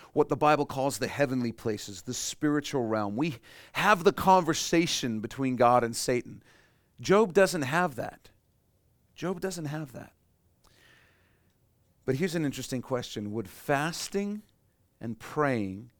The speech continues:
have made any difference to Job's circumstance, knowing what we know? Would have made no difference. No difference at all. Why? Because God was doing something.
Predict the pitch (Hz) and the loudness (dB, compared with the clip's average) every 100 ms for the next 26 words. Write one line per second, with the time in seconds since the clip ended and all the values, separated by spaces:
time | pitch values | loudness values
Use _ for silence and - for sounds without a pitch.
0 | _ _ _ 113 110 120 117 110 - 135 | _ _ _ -10 -6 -2 -2 -4 -4 -2
1 | 147 127 - 104 - - - - _ _ | 0 0 -2 -14 -16 -20 -20 -20 _ _
2 | - 104 117 107 104 - - _ - 113 | -16 -6 -2 -2 -4 -12 -20 _ -10 -8
3 | 110 101 - 95 - - - _ _ _ | -6 -8 -12 -14 -16 -20 -20 _ _ _
4 | - 113 107 104 104 - 101 101 - _ | -12 -10 -8 -8 -10 -10 -10 -10 -14 _
5 | _ _ _ _ _ _ _ _ _ _ | _ _ _ _ _ _ _ _ _ _
6 | _ _ 120 123 107 110 104 104 107 107 | _ _ -8 -6 -4 -4 -4 -6 -6 -8
7 | - - _ _ _ _ _ _ _ _ | -10 -20 _ _ _ _ _ _ _ _
8 | _ _ _ _ _ _ _ - 113 139 | _ _ _ _ _ _ _ -8 -2 0
9 | 143 143 151 143 139 147 - _ _ _ | 0 -4 -6 -6 -6 -6 -10 _ _ _
10 | _ _ _ _ _ - 104 107 131 220 | _ _ _ _ _ -12 -6 -4 -4 -6
11 | - _ _ _ _ _ _ _ _ _ | -14 _ _ _ _ _ _ _ _ _
12 | 113 - 110 - - 104 101 107 - _ | -16 -10 -10 -6 -4 -2 -4 -8 -10 _
13 | _ _ _ _ - 117 104 151 190 208 | _ _ _ _ -14 -12 -8 -8 -6 -8
14 | - - 131 - - | -10 -14 -16 -20 -20